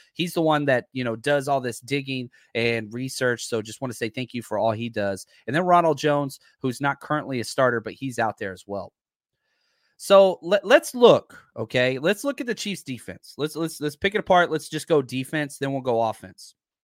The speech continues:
here in a second. Listen to these rates. They're not good.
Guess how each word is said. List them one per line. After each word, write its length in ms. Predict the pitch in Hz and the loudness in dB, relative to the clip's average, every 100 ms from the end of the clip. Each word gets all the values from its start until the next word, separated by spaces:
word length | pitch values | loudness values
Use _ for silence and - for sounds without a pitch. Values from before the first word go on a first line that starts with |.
| _ | _
here 200 | 117 120 | -8 -8
in 60 | 104 | -8
a 40 | |
second. 380 | - 107 - - _ _ _ _ - | -8 -8 -10 -20 _ _ _ _ -2
Listen 240 | 165 247 | -2 -2
to 80 | 277 | -4
these 220 | 247 180 | -4 -2
rates. 360 | 127 139 113 - | 2 2 2 -2
They're 140 | 143 | 2
not 200 | 208 294 | 4 4
good. 240 | - 175 | 2 0